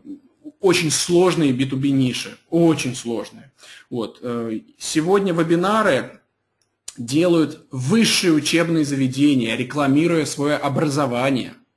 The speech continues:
Вот я сам, э, ходил на такие вебинары недавно и слушал, где какое там высшее образование там за границей предлагают. Вот. Так что, э, вебинары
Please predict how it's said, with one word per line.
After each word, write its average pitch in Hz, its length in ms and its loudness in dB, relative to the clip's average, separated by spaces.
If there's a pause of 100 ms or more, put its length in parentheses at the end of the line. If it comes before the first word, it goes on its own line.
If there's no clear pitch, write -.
(580)
Вот - 280 -20
я 127 380 -4 (280)
сам, 139 600 -2 (160)
э, 110 560 -10 (560)
ходил 139 400 -4
на 127 100 -4
такие 127 260 -8
вебинары 127 440 -4
недавно 120 520 -4
и 110 300 -14 (220)
слушал, 139 440 -8
где 110 160 -6
какое 131 280 -8
там 107 160 -12
высшее 135 260 -4
образование 113 560 -4
там 139 180 -10
за 120 100 -8
границей 127 460 -4
предлагают. 117 600 -8 (500)
Вот. 104 260 -12
Так 120 200 -6
что, 156 500 -2
э, 123 960 -16
вебинары 170 560 0